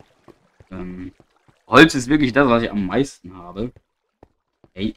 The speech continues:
lass mich hier rein. Packen wir das hier mal rein. So. Zack.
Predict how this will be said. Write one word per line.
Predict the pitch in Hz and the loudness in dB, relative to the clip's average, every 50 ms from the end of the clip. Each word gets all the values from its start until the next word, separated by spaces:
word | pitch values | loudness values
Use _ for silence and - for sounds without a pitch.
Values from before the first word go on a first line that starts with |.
| _ _ | _ _
lass | - 85 - _ | -20 -20 -20 _
mich | 85 87 | -20 -20
hier | 90 80 - | -20 -14 -8
rein. | 98 98 117 120 113 113 _ _ _ _ _ _ _ - _ _ _ _ _ _ _ _ _ - - - - - - - - - - _ _ _ | -6 -4 -4 -4 -6 -10 _ _ _ _ _ _ _ -20 _ _ _ _ _ _ _ _ _ -16 -16 -14 -14 -14 -14 -14 -16 -18 -20 _ _ _
Packen | - - - 107 98 | -20 -14 -8 -8 -6
wir | 92 85 - _ | -6 -8 -10 _
das | 98 - - | -20 -20 -14
hier | - 95 | -12 -12
mal | 90 85 82 82 - _ | -12 -12 -14 -16 -14 _
rein. | 98 110 123 131 135 135 131 131 127 - _ _ _ _ _ _ _ _ _ _ _ _ _ _ _ _ _ _ _ _ _ _ _ _ _ _ _ _ _ _ _ _ _ _ _ _ _ _ _ _ _ _ _ _ _ _ _ _ _ _ _ _ _ _ _ _ _ _ _ _ _ _ _ _ 92 87 87 | -2 -2 0 0 2 2 0 0 -2 -6 _ _ _ _ _ _ _ _ _ _ _ _ _ _ _ _ _ _ _ _ _ _ _ _ _ _ _ _ _ _ _ _ _ _ _ _ _ _ _ _ _ _ _ _ _ _ _ _ _ _ _ _ _ _ _ _ _ _ _ _ _ _ _ _ -20 -20 -10
So. | 92 98 104 113 117 117 117 117 117 117 117 120 120 - _ _ _ _ _ _ _ _ _ _ _ _ _ _ _ _ _ _ _ _ _ 311 294 - - - - - - _ _ _ _ _ | -6 -4 -2 0 0 0 0 0 -2 -2 -2 -4 -6 -8 _ _ _ _ _ _ _ _ _ _ _ _ _ _ _ _ _ _ _ _ _ -20 -20 -18 -16 -16 -16 -16 -20 _ _ _ _ _
Zack. | _ _ - 90 90 - | _ _ -12 -10 -10 -10